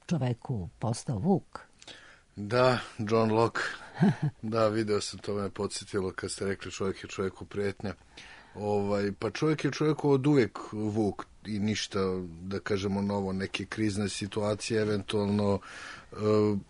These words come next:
Speaker 2: neke stvari pokažu očiglednijim, a to je upravo i uvek u nama i to je, da kažemo, tuga koju živimo.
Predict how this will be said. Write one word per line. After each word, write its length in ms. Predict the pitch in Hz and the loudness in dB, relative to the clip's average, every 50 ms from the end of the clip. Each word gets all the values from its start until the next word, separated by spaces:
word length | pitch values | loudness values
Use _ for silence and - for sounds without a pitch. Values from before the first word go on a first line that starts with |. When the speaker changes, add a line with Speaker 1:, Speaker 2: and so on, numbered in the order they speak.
| - - - | -18 -8 0
Speaker 2:
neke 320 | 117 123 120 - - 120 | 4 4 4 6 4 0
stvari 440 | - - - 117 117 113 113 107 101 - - - - - - | 0 2 4 6 6 6 6 4 2 0 -8 -18 -20 -14 -2
pokažu 640 | - 113 107 - - 117 107 101 107 107 104 101 104 | 2 2 2 4 4 2 2 2 2 0 0 2 0
očiglednijim, 880 | 101 - - 113 98 113 110 110 107 104 110 107 104 95 90 87 90 90 - _ - | 0 0 0 0 2 4 4 6 6 4 4 2 2 2 0 -2 -6 -10 -14 _ -14
a 320 | - 92 98 95 98 98 95 - | -8 -4 -2 0 0 0 -2 -4
to 140 | - 104 104 | -4 -2 0
je 200 | 104 101 101 101 - - - | 0 2 0 -2 -4 -6 -6
upravo 460 | - 107 98 - 110 110 107 107 107 | -6 -6 -4 -2 0 0 2 2 2
i 100 | 110 113 | 2 2
uvek 340 | 113 110 107 101 - - - | 4 4 4 2 2 0 -2
u 60 | 107 | -2
nama 340 | 104 104 107 107 104 101 98 | 0 0 2 2 2 2 2
i 80 | 95 | 0
to 240 | 95 - - 101 101 | 0 -2 -4 -4 -2
je, 80 | 98 98 | -2 -2
da 120 | 95 98 | -4 -4
kažemo, 420 | 95 - 110 101 98 104 101 101 95 | -6 -2 -2 -2 -2 0 -2 -2 -4
tuga 360 | - - 104 104 98 104 95 | -4 -4 -6 -4 -2 -2 -4
koju 300 | - - 104 101 98 98 | -2 -2 -2 0 0 0
živimo. 480 | 92 95 104 104 101 101 95 95 92 | -2 -2 0 0 0 0 0 -2 -4